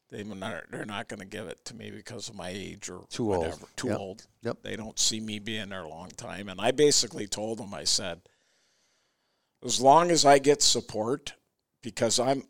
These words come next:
Speaker 1: again, I'm going from the really good cop. I'm a popular guy there amongst the hockey players.
Speaker 2: <laughs> Yeah.
Speaker 1: But I'm not gonna be very popular starting the summer tournament."
Speaker 2: Right.
Speaker 1: Because I'm gonna start making some decisions,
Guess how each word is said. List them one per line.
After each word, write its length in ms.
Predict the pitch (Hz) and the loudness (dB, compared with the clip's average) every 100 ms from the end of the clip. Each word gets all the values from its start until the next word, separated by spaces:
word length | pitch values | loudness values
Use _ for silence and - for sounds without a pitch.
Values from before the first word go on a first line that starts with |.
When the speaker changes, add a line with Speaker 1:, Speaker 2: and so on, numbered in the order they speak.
| _ | _
Speaker 1:
again, 440 | 117 117 131 123 107 | -8 2 6 6 2
I'm 220 | 107 120 | -4 0
going 260 | 127 127 | 0 0
from 380 | 127 123 113 107 | -2 -2 -2 -4
the 140 | 90 90 | -10 -8
really 320 | 98 127 185 | -4 -2 -2
good 300 | 123 117 - | -2 -2 0
cop. 320 | 120 123 151 _ _ | -2 -2 -4 _ _
I'm 120 | 127 147 | -2 -2
a 60 | |
popular 560 | 120 - 110 117 107 92 | -2 -2 -2 -2 -6 -8
guy 300 | 80 110 104 | 0 2 2
there 160 | 87 80 | 0 -8
amongst 400 | 85 90 - - | -12 -6 -2 -2
the 80 | - | -2
hockey 360 | 104 92 120 | -8 -10 -12
players. 560 | - - - 62 - - | -4 -4 -4 -6 -8 -8
Speaker 2:
<laughs> 60 | - - | -4 2
Yeah. 240 | 127 120 - - 160 - - | 6 6 4 0 -4 -4 -4
Speaker 1:
But 160 | 117 | 2
I'm 160 | 131 151 | 4 6
not 220 | 156 - | 4 4
gonna 140 | 131 | 0
be 120 | 123 117 | -2 -4
very 260 | 120 107 | -2 -4
popular 640 | - 110 110 - 120 90 - _ _ | -4 -4 -4 -6 -12 -12 -16 _ _
starting 480 | - - 151 151 139 | 0 6 8 6 0
the 80 | 113 | 2
summer 400 | - 127 123 110 | 4 2 0 -6
tournament." 480 | - 113 78 76 - _ _ _ _ _ _ - - | -10 -12 -14 -16 -18 _ _ _ _ _ _ -12 2
Speaker 2:
Right. 140 | 101 | 6
Speaker 1:
Because 180 | 135 - | 6 4
I'm 140 | 127 143 | 2 0
gonna 140 | 131 | 2
start 260 | - 175 - | 2 0 -2
making 320 | 113 117 123 | -2 -4 -4
some 240 | 113 110 | -4 -4
decisions, 840 | 107 110 - 101 104 135 147 - | -6 -2 -2 -4 -8 -8 -8 -8